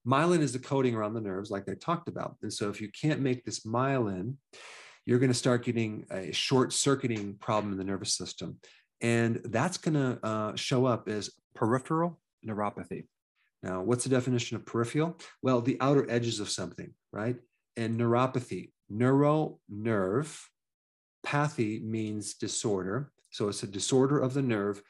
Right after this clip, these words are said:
on the outer edges of your body, like your toes or the bottom of your feet or your fingertips. In practice, I've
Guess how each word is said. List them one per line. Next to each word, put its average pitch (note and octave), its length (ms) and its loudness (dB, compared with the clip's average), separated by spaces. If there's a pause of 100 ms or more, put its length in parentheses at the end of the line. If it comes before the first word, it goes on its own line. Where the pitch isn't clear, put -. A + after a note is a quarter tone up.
(280)
on G#2+ 160 -2
the G#2+ 160 -6
outer A2+ 320 0
edges G2+ 280 -4
of G2 100 -4
your G#2 100 -2
body, D3 380 2 (340)
like G#2 340 0 (200)
your G2 240 0
toes G2+ 640 2
or G#2 140 -2
the F#2+ 80 -2
bottom G2+ 320 0
of G2 100 -6
your A2 120 -6
feet A#2+ 480 0 (280)
or G2+ 120 -8
your F#2+ 120 -4
fingertips. - 840 -2 (340)
In G#2 80 -8
practice, F3+ 540 0
I've A#2 260 -2